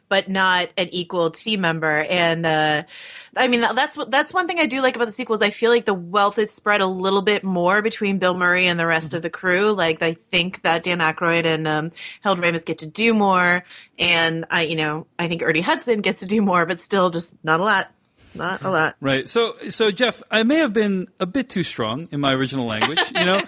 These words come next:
Speaker 1: <laughs>
Speaker 3: but I guess I would say it's one of those movies, uh, where you watch it when you're a kid and you're like, "This is amazing." And I remember,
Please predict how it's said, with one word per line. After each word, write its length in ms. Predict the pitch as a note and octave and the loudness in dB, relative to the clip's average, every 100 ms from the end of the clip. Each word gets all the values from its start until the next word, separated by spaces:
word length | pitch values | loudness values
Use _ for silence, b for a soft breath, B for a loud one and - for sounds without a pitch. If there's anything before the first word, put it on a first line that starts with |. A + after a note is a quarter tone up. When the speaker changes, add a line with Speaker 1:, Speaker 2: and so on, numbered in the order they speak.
| - | -8
Speaker 1:
<laughs> 140 | - | -8
Speaker 3:
but 120 | - G#3+ | 0 2
I 60 | |
guess 180 | A3 C4 | 2 2
I 80 | C#4 | 2
would 140 | A#3+ | 0
say 260 | A#3+ A3 G#3+ | 2 2 2
it's 280 | A3 G#3 - | 0 -4 0
one 120 | C#4+ | 2
of 60 | D4+ | 4
those 180 | C#4+ | 2
movies, 460 | F3 D3+ D3+ G3 D#3+ - _ - | 2 2 0 -2 -4 -10 _ -10
uh, 280 | - D#3+ D#3 D#3 | 0 2 2 0
where 340 | D3+ F3 F3 F3 | 2 4 4 2
you 120 | E3 | 0
watch 240 | E3 G3+ A3+ | 4 2 2
it 60 | |
when 140 | G3 G3 | 0 2
you're 80 | |
a 40 | F3 | 0
kid 320 | - F3+ F3 | 2 0 0
and 140 | D3 | -2
you're 140 | D#3 D#3 | 0 2
like, 140 | C3+ | 0
"This 180 | A3+ G3+ | -4 -6
is 100 | C#3+ | -4
amazing." 480 | C#3+ D#3+ F#3 E3 E3+ | -2 0 0 -2 -2
And 80 | D#3 | 0
I 60 | |
remember, 280 | E3+ G3+ G3+ | 2 2 0